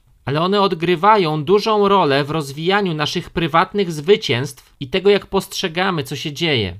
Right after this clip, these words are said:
Informacje przekazywane w ramach tej części nie są po to, by surowo klasyfikować innych,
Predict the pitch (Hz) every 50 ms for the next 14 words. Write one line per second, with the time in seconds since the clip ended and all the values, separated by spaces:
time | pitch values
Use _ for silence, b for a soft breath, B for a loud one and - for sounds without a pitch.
0 | - _ 160 170 175 - - 196 190 190 214 226 214 - - 185 175 - - 185
1 | 180 - 175 156 147 165 147 175 190 208 220 175 180 180 180 175 175 170 - -
2 | 185 180 175 - 202 196 185 180 - - - - 123 123 170 190 - _ _ 139
3 | 170 220 233 233 240 214 196 - - 214 220 214 220 208 175 156 175 - - 196
4 | 180 185 214 220 175 131 135 156 170 - _ - 196 185 170 - - 175 - 196
5 | 180 - 196 180 185 180 180 - 196 196 180 147 127 123 139 175 - - _ _